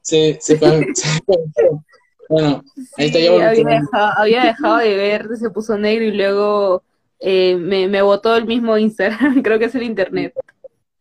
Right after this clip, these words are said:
Speaker 1: Instagram nos quiere mucho, ya está.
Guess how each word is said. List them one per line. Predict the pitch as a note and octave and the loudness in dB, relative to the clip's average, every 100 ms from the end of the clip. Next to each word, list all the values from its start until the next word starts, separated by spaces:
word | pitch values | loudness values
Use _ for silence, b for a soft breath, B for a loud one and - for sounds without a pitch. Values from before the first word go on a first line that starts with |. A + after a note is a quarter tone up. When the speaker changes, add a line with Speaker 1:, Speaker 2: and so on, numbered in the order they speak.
| _ _ _ _ _ _ _ - | _ _ _ _ _ _ _ -8
Speaker 1:
Instagram | D#3 D#3 E3 D3+ C#3 | -4 0 2 2 -2
nos | C3+ - | -6 -2
quiere | D#3 D3+ | 0 2
mucho, | D3+ D3+ C#3 D3+ - | 0 -2 -10 -10 -4
ya | D3+ | -2
está. | E3 D3 | 0 -2